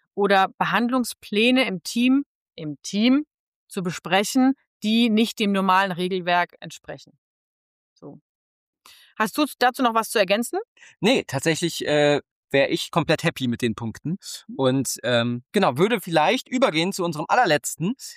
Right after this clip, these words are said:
Speaker 2: denn, ähm, ich würd gerne noch was, äh, bringen, was mir immer sehr hilft oder, äh, wo ich auch die Hoffnung hab, dass das, ähm, das Ganze vielleicht so ein bisschen abrundet, im wahrsten Sinne des Wortes, wie ein Lederball, der vielleicht eine Rolle jetzt spielt.
Speaker 1: <laughs>
Speaker 2: Denn, ähm, ihr, ihr habt's hoff-, äh,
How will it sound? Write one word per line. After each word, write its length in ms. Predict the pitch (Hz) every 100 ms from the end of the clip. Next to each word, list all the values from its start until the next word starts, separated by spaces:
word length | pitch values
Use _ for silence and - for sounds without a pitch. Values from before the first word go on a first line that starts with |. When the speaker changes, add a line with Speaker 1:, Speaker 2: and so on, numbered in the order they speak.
| _ 165
Speaker 2:
denn, 300 | 165 175 -
ähm, 400 | 156 156 156 156 -
ich 140 | 143
würd 140 | 190 -
gerne 160 | 170
noch 80 | 151
was, 220 | 156 147 -
äh, 220 | 143 131 110
bringen, 280 | 135 165 151
was 140 | 131
mir 200 | 196 269
immer 240 | 190 160 139
sehr 140 | 131
hilft 520 | 135 135 - - - -
oder, 380 | 135 131 131 -
äh, 140 | 123
wo 100 | 113 139
ich 100 | 143
auch 80 |
die 100 | -
Hoffnung 380 | 131 185 156 123
hab, 160 | 135 -
dass 180 | 131 -
das, 260 | 131 - -
ähm, 160 | 131
das 100 | 123
Ganze 260 | - 151 151
vielleicht 300 | 139 123 -
so 80 | 131
ein 60 |
bisschen 240 | 131 160 -
abrundet, 760 | - 160 135 165 165 185 - - - - -
im 180 | 143
wahrsten 280 | 127 127 135
Sinne 120 | 131
des 100 | 131
Wortes, 400 | 123 127 135 160
wie 140 | 147 131
ein 140 | 135
Lederball, 680 | 127 135 139 143 123 135 190
der 120 | 196 139
vielleicht 340 | 143 131 -
eine 140 | 135
Rolle 240 | 120 127 143
jetzt 260 | 143 -
spielt. 360 | - - 151 269
Speaker 1:
<laughs> 280 | 226 - 214 -
Speaker 2:
Denn, 280 | 156 175 -
ähm, 280 | 160 156 160 _ -
ihr, 340 | 156 - 165
ihr 180 | 156 170
habt's 240 | 190 - -
hoff-, 220 | 143 190
äh, 180 | 143